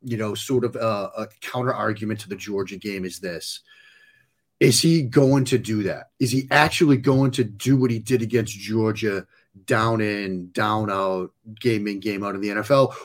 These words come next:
Or is he just gonna rely on what he's done in the past, which was, "I'm a pocket quarterback, I'm gonna win from the pocket"? It's great that he did it against Georgia, but is that just a one-off, like you sort of said? And, you know, maybe games, like you said, against Michigan and some of the other stuff, Michigan State, and some of the athleticism that he's shown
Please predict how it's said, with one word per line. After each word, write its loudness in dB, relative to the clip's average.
Or 12
is 8
he 0
just 4
gonna 6
rely 6
on -2
what 0
he's -2
done -6
in -8
the -10
past, -2
which -10
was, 0
"I'm -4
a 0
pocket -4
quarterback, 4
I'm -6
gonna -10
win -6
from -20
the -10
pocket"? 0
It's -2
great 6
that 4
he 4
did 2
it 2
against -2
Georgia, 4
but -2
is 4
that 4
just 0
a 2
one-off, -4
like -10
you -16
sort -10
of -12
said? 2
And, 2
you 4
know, 6
maybe 4
games, 2
like -2
you -8
said, -2
against -2
Michigan 0
and -6
some -8
of -4
the 2
other 0
stuff, -6
Michigan -4
State, 0
and 0
some -6
of -2
the 2
athleticism -4
that -4
he's -6
shown -4